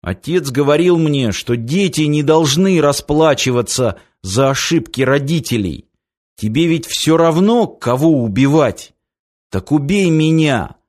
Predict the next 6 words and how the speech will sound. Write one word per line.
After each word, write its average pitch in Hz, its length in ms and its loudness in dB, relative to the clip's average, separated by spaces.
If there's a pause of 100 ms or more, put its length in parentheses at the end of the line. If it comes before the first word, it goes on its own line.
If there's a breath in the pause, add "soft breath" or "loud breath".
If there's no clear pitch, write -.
(240)
а 104 100 -4
её 139 720 0 (100)
отпусти». 123 920 -4 (1040)
Глаз 120 560 0
оружейника 143 880 0
дёрнулся. 107 1040 -2